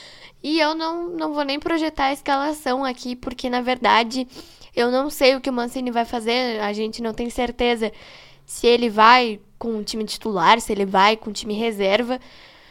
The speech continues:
Mas eu acho que o melhor jogador do Grêmio ontem pode ser o Nicolas, que foi o que menos, menos errou, na minha opinião.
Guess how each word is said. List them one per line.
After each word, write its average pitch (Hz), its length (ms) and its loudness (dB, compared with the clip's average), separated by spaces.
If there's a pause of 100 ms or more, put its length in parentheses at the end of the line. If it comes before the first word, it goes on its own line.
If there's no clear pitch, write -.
(640)
Mas 233 180 0
eu 262 120 4
acho 262 300 2
que - 140 -6
o 294 60 -2
melhor 285 500 4
jogador 285 560 2
do 240 160 -4
Grêmio 233 420 0
ontem 220 760 -2 (920)
pode 240 340 0
ser 240 280 0
o 285 60 -2
Nicolas, 277 560 -2
que - 180 -10
foi 240 320 -4
o 262 60 -8
que 262 160 -12
menos, 247 500 -4 (1040)
menos 240 520 -2
errou, 262 440 4
na 220 160 -2
minha 202 160 -8
opinião. 202 460 -8